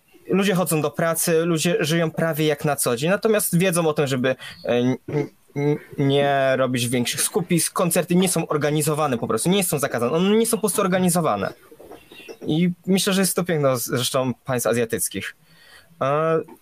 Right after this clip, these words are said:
może już tak kończąc tą Koreą, przy-, jeszcze tak zahaczę może Koreę Północną. Faktycznie oni zamknęli granicę. Ich jedyną granicą w ogóle, jak,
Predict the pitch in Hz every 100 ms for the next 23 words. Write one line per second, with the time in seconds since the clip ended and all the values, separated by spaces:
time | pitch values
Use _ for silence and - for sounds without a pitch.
0 | - - 156 180 175 180 - 180 175 180
1 | 175 175 165 - 170 175 165 - - 151
2 | 151 - 160 156 156 160 160 151 151 151
3 | 147 160 175 185 185 175 - 175 180 175
4 | 170 160 151 151 160 151 143 147 139 120
5 | 135 139 160 147 151 147 147 151 147 127
6 | 131 139 135